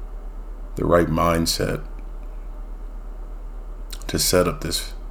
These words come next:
platform for all of you and to continuously enrich me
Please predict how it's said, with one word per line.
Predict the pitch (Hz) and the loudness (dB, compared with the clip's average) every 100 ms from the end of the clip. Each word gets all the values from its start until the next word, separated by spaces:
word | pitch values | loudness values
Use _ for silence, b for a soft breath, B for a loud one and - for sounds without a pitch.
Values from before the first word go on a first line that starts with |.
| - | 0
platform | 92 90 - 87 85 90 92 | 2 2 2 0 2 0 -2
for | - - | -2 0
all | - 87 80 | 2 2 2
of | 82 | 2
you | 90 90 - - - - - - - - - - - - - - | 2 2 -4 -8 -8 -8 -8 -8 -8 -8 -8 -8 -8 -8 -8 -6
and | - - - | -4 -4 -2
to | - - - 143 143 - - - - - - - | 0 0 2 2 0 -2 -4 -4 -6 -8 -8 -4
continuously | - 78 - 92 90 85 85 - 85 82 82 80 | -4 -2 2 4 6 4 2 0 -2 -2 0 0
enrich | 76 87 90 - 87 | 0 4 4 4 -2
me | 85 - | -2 -2